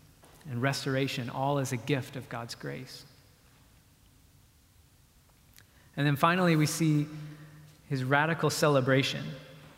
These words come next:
He says, "Bring out the fattened calf. Let's have a feast and celebrate." The father's joy just overflows to the whole house.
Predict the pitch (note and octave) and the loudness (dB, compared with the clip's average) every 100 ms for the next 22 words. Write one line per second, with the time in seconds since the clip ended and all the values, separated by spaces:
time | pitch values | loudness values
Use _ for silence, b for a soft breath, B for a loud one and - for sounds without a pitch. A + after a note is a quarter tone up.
0 | - - C3 D3+ B2 D3+ E3 F3 D#3+ D#3 | -20 -8 -4 -2 -4 0 4 4 4 2
1 | C3 - C#3+ D3 C#3 C3+ B2 A#2+ - E3+ | -2 2 2 2 0 0 -2 -2 -8 -16
2 | - - C3+ D3 C#3+ C3 E3 C#3+ - C3+ | -14 -6 -2 0 0 0 2 0 0 -4
3 | - C3+ B2+ A2 C#3+ - - - - - | -2 -2 -2 -4 -10 -12 -18 -20 -20 -20
4 | - - _ - _ - _ _ - C#3 | -20 -20 _ -20 _ -20 _ _ -4 -2
5 | - D3+ D#3 C#3 - D3+ D3+ C3+ C3 - | 4 4 6 0 2 2 4 2 0 0
6 | D#3+ D3+ D3+ D3+ D3+ D3 C#3 A#2+ C3+ A#2 | 2 2 2 2 2 2 -2 -2 0 2
7 | D#3+ A#2 - - | 2 2 -4 -12